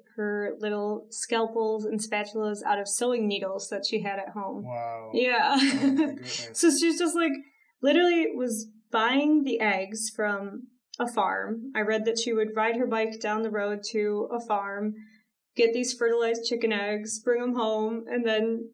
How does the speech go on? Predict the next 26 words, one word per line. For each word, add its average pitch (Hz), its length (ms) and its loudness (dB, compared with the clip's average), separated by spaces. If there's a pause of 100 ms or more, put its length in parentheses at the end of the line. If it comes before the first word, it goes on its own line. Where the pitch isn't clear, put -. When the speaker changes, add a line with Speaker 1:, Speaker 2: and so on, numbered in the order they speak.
Speaker 1:
she's - 260 0
just - 240 -6
got 240 220 -2
these 226 280 -4
tiny 269 360 2
little 269 220 2
sewing 254 460 0
needles 196 380 -2
that 214 160 -4
she's 220 240 -2
using 233 320 -4
to 220 80 0
pull 247 400 0
apart 226 380 0 (480)
the 220 60 2
microscopic 220 920 0 (240)
arms, 220 540 -2 (640)
wings, 208 640 0
wings 226 340 0
and 214 180 2
legs 196 440 -4
of 202 280 0 (320)
the 214 100 0
chick 233 300 2
embryo. 208 560 -6 (100)
Speaker 2:
Wow. 135 420 -8